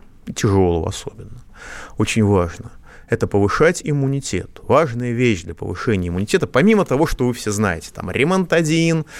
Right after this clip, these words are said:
инфлюцид, чеснок, э, водочка с перчиком, банька, мёд с чаем и так далее, и так далее, и так далее. И, конечно, камфорный спирт, который нужно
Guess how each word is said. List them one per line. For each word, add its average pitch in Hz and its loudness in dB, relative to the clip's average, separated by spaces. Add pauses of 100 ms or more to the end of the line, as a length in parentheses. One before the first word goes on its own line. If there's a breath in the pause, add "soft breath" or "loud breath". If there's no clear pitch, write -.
(500 loud breath)
инфлюцид, 151 2 (160)
чеснок, 143 2
э, 127 4
водочка 170 0
с - -4
перчиком, 139 2
банька, 143 2
мёд 131 2
с - -10
чаем 143 2
и - -2
так 139 2
далее, 139 4
и 104 -2
так 101 -4
далее, 101 2
и - -16
так 92 -4
далее. 90 0 (360 loud breath)
И, 117 4
конечно, 110 0
камфорный 87 -2
спирт, - 2
который 110 0
нужно 98 0